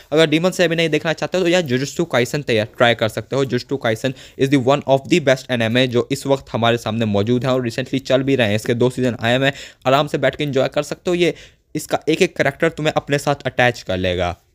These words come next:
और definitely भाई ये वाला एनीमे तुम्हारा माइंडसेट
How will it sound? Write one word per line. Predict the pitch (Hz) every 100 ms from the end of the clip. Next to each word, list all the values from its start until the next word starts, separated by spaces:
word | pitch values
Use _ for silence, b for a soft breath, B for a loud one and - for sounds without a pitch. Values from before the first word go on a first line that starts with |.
| _ _ _ _ _ _ _ _ -
और | 127
definitely | 139 147 143 123 113
भाई | 104
ये | 104 107
वाला | 127 127 123
एनीमे | 117 110 110 113
तुम्हारा | - 113 107 110 110
माइंडसेट | 104 104 104 - 104